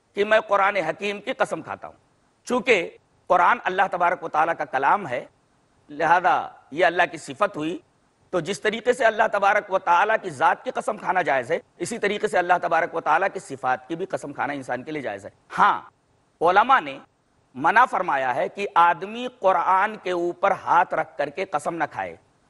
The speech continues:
اس لیے کہ قرآن کے اوپر ہاتھ رکھ کر کے اگر قسم کھائے گا تو قرآن حکیم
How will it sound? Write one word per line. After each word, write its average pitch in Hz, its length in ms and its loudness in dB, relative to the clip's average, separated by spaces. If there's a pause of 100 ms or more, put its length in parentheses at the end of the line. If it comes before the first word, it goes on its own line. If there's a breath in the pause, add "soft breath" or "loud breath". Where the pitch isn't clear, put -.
(140)
اس 262 200 -4
لیے 269 260 0
کہ 196 200 -6 (320)
قرآن 185 580 2
کے 226 120 -4
اوپر 220 300 2
ہاتھ 196 340 2
رکھ 190 200 -2
کر 180 120 -2
کے 190 160 -4
اگر 165 320 0
قسم 143 280 -8
کھائے 117 380 -2
گا 165 320 2 (440)
تو 220 360 4 (340)
قرآن 190 420 4
حکیم 202 880 -6